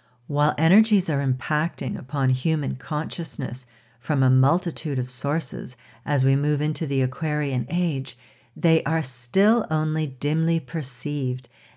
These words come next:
and initially causing feelings of unease and disorientation. This is termed a crisis of spatial extension in esoteric teach-, teachings, a transformation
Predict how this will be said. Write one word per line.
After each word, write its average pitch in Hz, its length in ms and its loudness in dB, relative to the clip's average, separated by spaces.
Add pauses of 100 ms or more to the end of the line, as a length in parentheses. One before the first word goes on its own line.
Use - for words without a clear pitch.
and 147 160 2
initially 147 640 2
causing 208 580 2
feelings 160 680 0
of 139 220 -2 (100)
unease 170 560 2
and 147 240 -2
disorientation. 143 1200 -2 (800)
This 190 220 0
is 240 120 -4
termed 135 500 -2 (540)
a 135 100 0
crisis 165 760 -2
of 127 120 -4
spatial 208 720 0
extension - 880 -2 (280)
in 139 160 -2
esoteric 135 680 0
teach-, 131 420 -4
teachings, 127 640 -4 (460)
a 139 80 0
transformation 156 1120 0